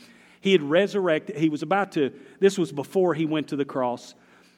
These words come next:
And, and he told them, "I'm gonna go away." And they freak out about it. And then he talks to them in John fourteen fifteen and sixteen, trying to explain to them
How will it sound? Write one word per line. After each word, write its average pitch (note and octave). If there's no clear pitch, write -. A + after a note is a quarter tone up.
And, D#3
and F3
he E3+
told G3+
them, E3
"I'm E3
gonna F3+
go F3
away." C#3+
And D#3
they F#3+
freak A3+
out E3+
about C#3
it. C#3+
And E3
then A3+
he A3
talks F3+
to F3
them E3
in C#3
John D#3+
fourteen E3
fifteen D3+
and D3
sixteen, C#3
trying E3
to E3
explain F3
to C3
them C3